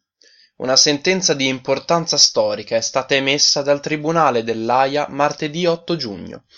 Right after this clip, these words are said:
quando Ratko Mladic è stato definitivamente condannato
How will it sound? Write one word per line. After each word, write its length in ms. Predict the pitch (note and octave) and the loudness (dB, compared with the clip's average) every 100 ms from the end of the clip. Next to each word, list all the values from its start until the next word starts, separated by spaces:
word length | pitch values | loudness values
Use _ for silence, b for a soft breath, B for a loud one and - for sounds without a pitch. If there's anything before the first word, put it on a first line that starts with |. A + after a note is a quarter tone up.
| b _ | b _
quando 320 | A2+ A2 A2 | -4 0 4
Ratko 400 | A#2+ D3+ - B2 | 4 4 -2 -4
Mladic 640 | A2+ A#2+ C3+ C3+ C#3+ - | 0 4 4 2 -6 -4
è 100 | C3 | -2
stato 340 | C3 D3+ D3 | 0 -2 -4
definitivamente 1000 | C3+ C#3+ D#3 D#3+ D#3 D#3 D3 D#3+ D3 B2 | -4 -4 -4 -6 -4 -2 0 0 -2 -4
condannato 840 | A#2+ B2+ B2+ C#3 B2 F#2 F#2+ A2+ | -4 -6 2 2 2 -6 -8 -10